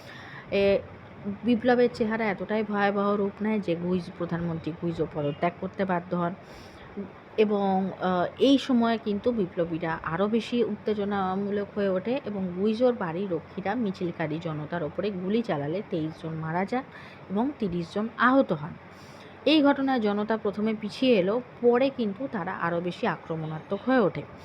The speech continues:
চব্বিশে ফেব্রুয়ারি প্যারিসের রাস্তায় ব্যারিকেড করে শ্রমিকরা ঘোষণা করে, "দশম চার্লসের মতো লুই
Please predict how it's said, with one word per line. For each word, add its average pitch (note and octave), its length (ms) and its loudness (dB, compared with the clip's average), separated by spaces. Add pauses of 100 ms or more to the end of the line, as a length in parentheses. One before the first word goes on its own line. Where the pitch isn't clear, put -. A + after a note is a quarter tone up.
(380)
চব্বিশে B3+ 440 6
ফেব্রুয়ারি B3+ 420 4
প্যারিসের F3+ 520 0
রাস্তায় G#3+ 540 0
ব্যারিকেড F3+ 580 0
করে F#3 180 0
শ্রমিকরা D#3+ 520 -4
ঘোষণা G#3 440 0
করে, F3 260 -2 (520)
"দশম A3 400 4
চার্লসের F3+ 460 -2
মতো E3+ 260 -4
লুই G3 320 0